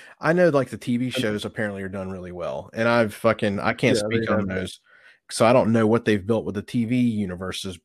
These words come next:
Speaker 1: but they, they got, they have a toy box, like, it's right
Speaker 2: Yeah.
Speaker 1: there in front of them. The whole thing for this whole new thing that's happening, like, if they're gonna refresh, you know, the whole thing again because of, you know,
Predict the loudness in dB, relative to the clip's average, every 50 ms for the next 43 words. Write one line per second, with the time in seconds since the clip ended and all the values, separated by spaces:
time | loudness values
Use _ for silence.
0 | _ _ 0 0 0 0 -2 -6 -10 -16 -20 _ _ _ _ _ _ _ _ _
1 | _ _ _ _ _ _ _ -8 -2 0 2 2 4 4 2 2 2 0 0 0
2 | -2 -4 -6 -10 -10 -10 -12 -16 _ _ _ _ _ 0 2 2 0 0 0 0
3 | 0 0 -2 -2 -4 -2 -2 0 0 -2 -4 -6 -6 -8 -10 -12 -12 -10 -10 -8
4 | -6 -6 -6 -6 -6 -10 -14 -18 _ _ _ _ _ _ _ _ _ _ _ _
5 | _ -4 -4 -4 -2 2 4 6 6 6 4 2 2 4 4 4 4 2 2 2
6 | 2 2 -2 0 4 4 4 4 4 6 6 6 6 4 2 -2 -4 -2 -2 -2
7 | 0 -2 -4 -4 -2 0 2 2 4 2 2 0 0 -2 -4 -4 -4 -2 -4 -6
8 | -6 -8 -8 -10 -10 -10 -10 -10 -10 -10 -10 -14 _ _ _ _ _ _ _ _
9 | _ _ _ -6 -4 -4 -4 -4 -8 -12 -12 -12 -4 0 2 2 4 4 2 0
10 | 0 0 0 0 0 0 -2 -2 0 0 0 2 0 -4 -6 -6 -6 -4 -4 -4
11 | -4 -6 -8 -10 -6 -2 -2 -2 -2 0 0 0 0 0 -2 -4 -8 _ -10 -8
12 | -8 -6 -8 -8 -10 -12 -14 -16 _ _ _ _ _ _ _ _ _ _ _ -8
13 | -8 -2 0 0 0 0 0 -2 -4 -4 -4 -6 -6 -4 -4 -4 -6 -8